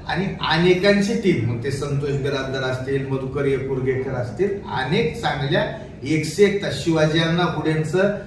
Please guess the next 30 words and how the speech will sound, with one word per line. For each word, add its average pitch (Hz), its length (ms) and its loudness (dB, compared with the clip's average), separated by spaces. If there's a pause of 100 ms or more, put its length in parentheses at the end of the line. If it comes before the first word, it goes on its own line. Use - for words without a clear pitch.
(120)
सक्रिय 190 600 2
मार्गदर्शन 185 840 4
आणि 185 260 4
सहकार्य 165 720 2 (100)
खांद्याला 156 380 0
खांदा 151 300 -2
लावून. 143 200 0 (420)
आज 147 140 -2
तिच्या 147 500 0
घरचा 160 220 0
कार्यक्रम, 147 760 0
अ, 135 380 -2
भावाच्या 139 360 0
मुलात 139 260 -2
ते 131 360 0
असल्यामुळं 135 720 -2 (340)
ते 135 40 -2
वलांडी 139 480 2
येथे 135 280 2
आहेत, 165 160 -2
सकाळी 135 480 -4
येऊन 131 240 -4
भेटून 165 380 2
गेले. 139 500 -2 (300)
सगळं 156 360 4
इथं 190 400 4
सर्व 202 760 4
दत्तीनं 160 400 0
बारूद 156 680 6
भरून 160 600 2